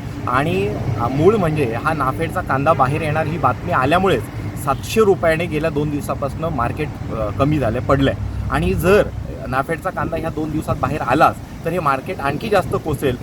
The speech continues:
आणि शेतकऱ्यांनी याचं नुकसान होणार आहे. मग आमचं म्हणणं हे आहे की शेतकऱ्यांचा कांदा अजून एक ते दीड महिना आहे, तो बाहेर पडू द्या आणि तो संपला की मग नाफेडने आपला कांदा बाहेर आणावा. आणि आम्हाला भ्रष्टाचाराचं तीन ठिकाणी भ्रष्टाचार झाला असं आम्हाला वाटतं.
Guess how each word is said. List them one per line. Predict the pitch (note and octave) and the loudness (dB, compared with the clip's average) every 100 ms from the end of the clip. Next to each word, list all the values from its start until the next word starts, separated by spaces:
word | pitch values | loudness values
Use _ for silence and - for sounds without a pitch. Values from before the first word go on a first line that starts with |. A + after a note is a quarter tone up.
| - | -6
आणि | B2+ C#3+ | -6 -4
शेतकऱ्यांनी | - B2+ - D3+ D#3 | -4 -4 -2 -2 0
याचं | D3+ E3+ | -2 -4
नुकसान | C3 B2+ F#3 D#3+ | -4 0 0 2
होणार | B2 G#2 | 0 -4
आहे. | F#2+ - - A#2+ | -6 -12 -14 0
मग | C3 | 2
आमचं | D3+ D3 | 2 0
म्हणणं | - D#3+ F#3 | 0 0 0
हे | F#3 | 0
आहे | F3 A#2+ | 0 -4
की | A#2 - - | -6 -12 -12
शेतकऱ्यांचा | D3+ D3 - F3 F3+ F#3 | -4 -4 0 2 2 0
कांदा | F#3+ D#3+ E3+ E3+ | -4 -4 2 2
अजून | E3+ E3+ | 2 -2
एक | D3 G3 | -4 -2
ते | |
दीड | F3+ F#3 | -2 0
महिना | E3 D#3+ | -2 0
आहे, | D#3+ B2 D#3 | 0 0 -2
तो | G#2+ - - F#3 | -4 -8 -4 2
बाहेर | D#3+ C#3+ F#3+ | 4 4 2
पडू | G3 E3 C#3+ | 0 0 0
द्या | G#2+ G#2+ - | -2 -6 -6
आणि | B2+ D#3 - | -4 -2 0
तो | G#3 | 0
संपला | F3+ D3+ F#3+ | 2 0 0
की | F#3+ A3 | -2 0
मग | G#3+ G#3+ | 0 2
नाफेडने | F3+ F#3 F3+ F3+ | 0 0 -2 0
आपला | D#3+ D#3+ | 0 0
कांदा | D#3 D3 | 0 0
बाहेर | C#3 B2 | 2 2
आणावा. | A#2+ G#2+ G2 G2 - - | 0 -4 -4 -4 -6 -4
आणि | C3 | 2
आम्हाला | E3 D#3 F3 F#3+ | 4 6 4 4
भ्रष्टाचाराचं | D3 D#3+ E3+ F3 F3 D#3+ | 2 -2 0 2 2 0
तीन | G3 - G3+ G#3 | -6 -6 -4 -4
ठिकाणी | F3 E3+ F3 | -4 -4 -4
भ्रष्टाचार | C#3+ C#3 D#3 D#3 D#3+ | -4 -4 -4 -2 0
झाला | C#3 C#3+ | 2 2
असं | C3 C#3 | 2 0
आम्हाला | B2+ C3 | 0 2
वाटतं. | A2+ G#2 A#2+ | 0 -2 -4